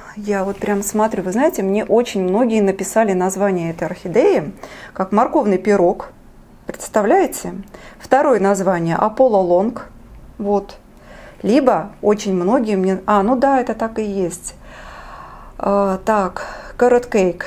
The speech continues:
То есть это по типу морковный пирог, да. Вот, <laughs> посмотрите. И, пожалуйста, что я вам могу показать-то про него? Вы помните, когда я его покупала?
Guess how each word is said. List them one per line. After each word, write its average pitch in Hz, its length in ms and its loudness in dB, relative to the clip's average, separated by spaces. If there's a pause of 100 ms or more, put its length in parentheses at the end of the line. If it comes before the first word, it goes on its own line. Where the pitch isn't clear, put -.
(380)
То 240 100 6
есть 233 160 0
это 226 260 2
по 233 200 0
типу 254 260 0
морковный 233 680 2
пирог, 196 540 0
да. 180 320 0 (1120)
Вот, 196 260 2 (360)
<laughs> - 360 -14
посмотрите. 208 720 0
И, 196 120 -2
пожалуйста, 247 1000 0
что - 300 2
я 269 180 4
вам 247 240 2
могу 240 380 2 (300)
показать-то 269 600 2
про 208 200 -4
него? 185 340 0
Вы 202 140 0
помните, 285 320 0
когда 226 240 0
я 214 80 4
его 196 140 2
покупала? 190 640 -2